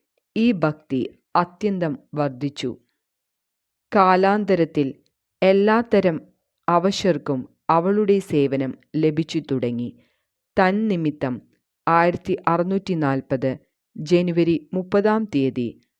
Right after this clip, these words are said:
അവൾ ഈ ലോകത്തോട് യാത്ര പറഞ്ഞപ്പോൾ വിതേർബോ നിവാസികൾ വിളിച്ചു പറഞ്ഞു, "സാന്ത." ആയിരത്തി എണ്ണൂറ്റി ഏഴിൽ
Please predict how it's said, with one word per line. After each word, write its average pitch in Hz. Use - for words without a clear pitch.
അവൾ 147
ഈ 196
ലോകത്തോട് 147
യാത്ര 170
പറഞ്ഞപ്പോൾ 131
വിതേർബോ 196
നിവാസികൾ 175
വിളിച്ചു 170
പറഞ്ഞു, 123
"സാന്ത." 170
ആയിരത്തി 190
എണ്ണൂറ്റി 170
ഏഴിൽ 165